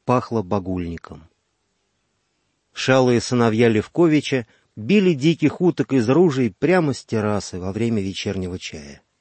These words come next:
Сам Левкович, тучный, сивоусый, злой,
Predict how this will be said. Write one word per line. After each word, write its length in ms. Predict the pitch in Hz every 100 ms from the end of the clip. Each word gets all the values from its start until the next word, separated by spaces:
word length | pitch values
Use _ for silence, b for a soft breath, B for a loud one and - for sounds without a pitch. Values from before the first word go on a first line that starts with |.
| _ _ _ _ _ _ _ _ _ _ _
Сам 280 | - 147 156
Левкович, 760 | 156 - 139 123 110 - - _ _ -
тучный, 500 | 143 170 - 123 104
сивоусый, 720 | - 104 98 120 139 - 110
злой, 540 | 87 82 107 143 120